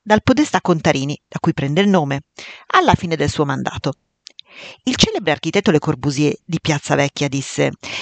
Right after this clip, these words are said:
"Piazza Vecchia è una delle piazze più affascinanti del mondo, non si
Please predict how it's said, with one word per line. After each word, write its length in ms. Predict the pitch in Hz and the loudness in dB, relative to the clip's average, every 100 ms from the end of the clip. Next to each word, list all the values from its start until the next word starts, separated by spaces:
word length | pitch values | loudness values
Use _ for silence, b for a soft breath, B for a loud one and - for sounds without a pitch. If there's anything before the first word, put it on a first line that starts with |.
| B | B
"Piazza 380 | - 214 196 208 | 2 2 4 2
Vecchia 380 | 202 240 - 196 | 2 0 -4 0
è 40 | |
una 280 | 180 214 220 | 2 4 2
delle 260 | 170 160 165 | 2 0 2
piazze 420 | 175 202 - 190 | 4 2 4 0
più 140 | - | 2
affascinanti 640 | 175 - 175 - 170 196 214 | 2 2 2 2 2 2 2
del 180 | 190 160 | 0 0
mondo, 420 | 147 135 139 139 - | -2 -4 -4 -6 -4
non 340 | 170 170 202 | 0 2 2
si 240 | - 190 | 0 -2